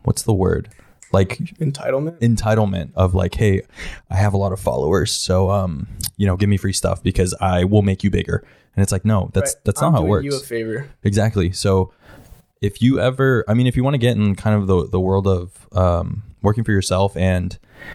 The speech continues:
Speaker 1: if you're providing a service to someone, or you want that, a service from someone, you have to make sure that you're bringing something to the table. Like,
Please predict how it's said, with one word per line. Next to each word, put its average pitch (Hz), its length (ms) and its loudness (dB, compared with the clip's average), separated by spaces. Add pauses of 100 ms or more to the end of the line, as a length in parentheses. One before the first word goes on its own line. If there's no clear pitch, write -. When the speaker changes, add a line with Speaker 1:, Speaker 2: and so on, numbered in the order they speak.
(160)
Speaker 1:
if - 80 -6
you're 110 100 0
providing 117 340 2
a 95 40 2
service 92 380 0
to 117 80 0
someone, 131 500 2 (1000)
or 107 100 4
you 98 100 2
want 104 160 2
that, 98 220 -4
a 92 120 0
service 98 360 2
from 98 240 0
someone, 131 300 0
you 101 100 4
have 123 140 2
to 151 80 -2
make 127 160 0
sure 113 80 0
that 101 100 2
you're 92 80 2
bringing 95 260 0
something 92 300 0
to 90 100 -2
the 87 80 2
table. - 400 0 (300)
Like, 98 320 2